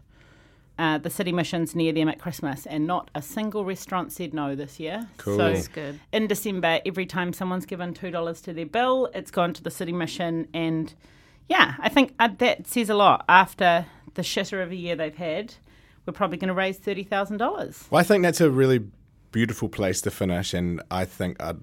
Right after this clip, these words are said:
Speaker 2: I'd love to go out on a, a shout out to DineAid. Can people go and just donate on the internet?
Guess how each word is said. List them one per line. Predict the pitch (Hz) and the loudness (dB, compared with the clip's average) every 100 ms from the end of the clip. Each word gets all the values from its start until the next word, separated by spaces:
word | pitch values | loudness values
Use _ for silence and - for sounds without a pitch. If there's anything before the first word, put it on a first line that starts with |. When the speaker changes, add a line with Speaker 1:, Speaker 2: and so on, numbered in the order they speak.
| - | -8
Speaker 2:
I'd | 90 | -4
love | 92 101 95 | 0 0 0
to | - | -2
go | 101 98 | 2 4
out | 98 | 4
on | 98 95 | 2 2
a, | 90 87 82 87 87 82 80 | 2 0 -2 -2 -2 0 -2
a | |
shout | - 107 107 | 0 2 4
out | 107 | 2
to | - | 0
DineAid. | 95 98 123 143 190 - - _ - - _ _ - | 0 0 2 -2 -4 -10 -20 _ -20 -20 _ _ 2
Can | 135 | 2
people | 127 147 143 139 135 131 123 113 - _ _ _ _ - | 4 4 6 8 6 4 0 -6 -16 _ _ _ _ 2
go | 120 127 | 8 10
and | 117 | 10
just | 110 110 | 8 4
donate | - 107 104 110 | 4 4 4 4
on | 110 | 2
the | 104 | 0
internet? | 107 - 143 214 | -2 -4 -4 -6